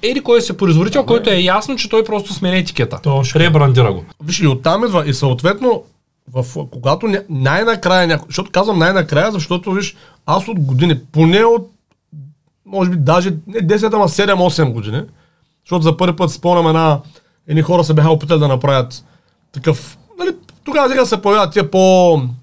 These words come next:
Speaker 2: бизнес за натурални, естествени храни. Сега са, това движение тръгна някъде пред десетина години в България. И аз съм бил консултант на някакви такива фирми.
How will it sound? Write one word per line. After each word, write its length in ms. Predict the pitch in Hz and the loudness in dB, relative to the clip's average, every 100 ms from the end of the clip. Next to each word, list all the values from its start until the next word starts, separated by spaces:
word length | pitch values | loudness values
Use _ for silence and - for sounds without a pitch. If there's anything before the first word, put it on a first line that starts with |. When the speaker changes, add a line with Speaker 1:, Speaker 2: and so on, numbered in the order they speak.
| - - - | -20 -16 -6
Speaker 2:
бизнес 260 | 285 262 | -2 0
за 100 | 196 | 0
натурални, 520 | 185 151 147 160 175 | 0 2 0 2 2
естествени 540 | 156 - 165 156 165 156 | 0 0 0 0 0 0
храни. 280 | 156 156 151 | 2 0 0
Сега 180 | 175 180 | -2 -2
са, 180 | 185 180 | -2 -4
това 140 | 175 | -2
движение 500 | 156 127 160 160 127 120 _ | 0 2 4 4 2 -2 _
тръгна 240 | 165 156 131 | -2 2 2
някъде 300 | 135 147 131 | 2 -2 -4
пред 140 | 123 | -6
десетина 320 | 120 - 151 | -8 -10 -10
години 180 | 139 277 | -8 -10
в 40 | |
България. 400 | - 120 214 262 254 - - - | -8 -6 -4 -4 -6 -20 -20 -12
И 80 | - | -2
аз 140 | 247 247 | -2 -2
съм 120 | 254 | -2
бил 140 | 254 | -4
консултант 480 | 254 214 208 202 214 | -4 -4 -4 -2 -2
на 60 | 190 | 0
някакви 200 | 180 - | -2 -4
такива 220 | - 143 | -6 -4
фирми. 240 | 190 226 | -4 -6